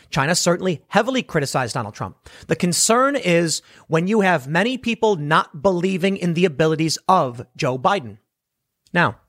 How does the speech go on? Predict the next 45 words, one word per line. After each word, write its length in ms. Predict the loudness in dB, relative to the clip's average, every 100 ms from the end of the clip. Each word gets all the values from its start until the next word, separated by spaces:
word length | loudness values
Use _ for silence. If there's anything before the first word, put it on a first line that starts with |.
| -20 -20 _ _
many 240 | 2 2 2
people 260 | 2 2
did 160 | 2 2
not 220 | 0 2
believe 260 | 0 0 0
in 60 |
the 60 | 0
abilities 340 | 0 -2 -2
of 80 | 0
Donald 280 | 0 -2 -4
Trump 280 | -4 -6 0
either. 380 | 2 2 0 -6 _ _ _ _
We 200 | 0 4
have 240 | 4 4
been 160 | 2 2
going 260 | 2 0 -2
through 220 | -2 -2
a 140 | 0 0
very 180 | 2
serious 680 | 0 0 0 0 0 0 -4 -10 _ -4
period 360 | 0 2 2
of 200 | 0 -2
discontent. 880 | -2 0 -2 -6 -8 -4 -4 -4 -12 -14 _ _ -2
It 120 | 2
is 140 | 2 2
the 100 | 0
entirety 580 | -2 0 2 2 2
of 160 | 0 0
it, 140 | -2 -8 _
not 320 | -2 0 0 0
singularly 640 | 0 0 2 2 2 -2
Joe 240 | 0 0 2
Biden. 400 | 2 0 -2 -16 _ _ _ _
Donald 260 | -4 -2 0
Trump 220 | 0 0
was 140 | -2
far 340 | 0 2 2 0
from 220 | -4 -8
perfect, 380 | -2 -2 -2 -6
but 100 | -6
the 80 | -4
media 400 | -2 0 2 0
was 140 | -2
completely 560 | -6 -8 -2 -2 -2 -2
unfair. 580 | -2 0 0 0 -4